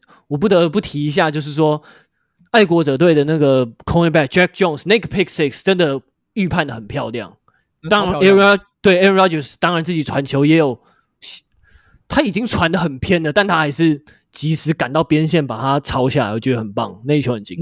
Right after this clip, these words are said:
Speaker 1: 彩。
Speaker 2: 嗯，对啊，所以就是我觉得他们整场两边的防守都打得很好啦。那进攻的话就是我觉得有点像是黄金交叉，上半场是，哎，上半场是爱国，呃，包装工打得很 sloppy，然后下半场有点醒了。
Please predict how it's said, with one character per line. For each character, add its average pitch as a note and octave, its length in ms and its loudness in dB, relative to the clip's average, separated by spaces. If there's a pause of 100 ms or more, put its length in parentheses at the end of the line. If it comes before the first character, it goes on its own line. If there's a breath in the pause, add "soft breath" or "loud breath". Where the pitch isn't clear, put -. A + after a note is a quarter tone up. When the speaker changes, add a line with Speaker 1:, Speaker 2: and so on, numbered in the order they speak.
Speaker 1:
彩。 C3+ 120 -8
Speaker 2:
嗯， A2+ 120 -16 (580)
对 C#3+ 140 -4
啊， G#2 240 -8
所 G3 160 0
以 F3+ 180 -2 (140)
就 F#3 140 -8
是 G3 180 2
我 D#3 160 -4
觉 D#3+ 160 -8
得 D#3 260 -4 (120)
他 - 100 -2
们 A3+ 160 -2
整 F#3 220 -4
场 F3 200 -6
两 C#3 200 -6
边 E3+ 120 0
的 F3 80 0
防 C#3+ 140 -2
守 C#3+ 80 0
都 C#3 80 -2
打 A2+ 160 -6
得 A2 80 -8
很 G#2+ 220 -6
好 G2 220 -8
啦。 G#2+ 140 -16
那 D#3 200 0
进 F#3+ 260 -2
攻 F3 160 0
的 E3+ 100 -2
话 E3+ 140 2
就 D#3 100 0
是 D#3 320 0 (680 loud breath)
我 F#3+ 100 2
觉 A#3+ 80 2
得 C#4 60 2
有 C#4+ 60 2
点 F3+ 120 0
像 G#3+ 140 0
是 G3 160 0
黄 D3 200 -2
金 D3+ 140 0
交 C#3 220 0
叉， C3 160 -2
上 A3+ 180 0
半 A3 140 0
场 C#3 120 -4
是， F3 320 -2 (140)
哎， A3 160 -6
上 A#3+ 220 0
半 A#3 180 0
场 C3+ 160 -6
是 F3 80 -6
爱 F#3+ 200 0
国， D3 280 -2
呃， C#3+ 420 -2
包 F#3+ 140 0
装 G3 160 -2
工 G3+ 120 -4
打 C#3+ 140 -4
得 C3 80 -6
很 B2 60 -6
sloppy， B2+ 480 -6
然 B2 100 -4
后 C#3 60 -2
下 G3 160 -2
半 F3 100 -2
场 D3 80 -8
有 B2+ 80 -8
点 B2 140 -6
醒 - 400 -4
了。 D#2 160 -20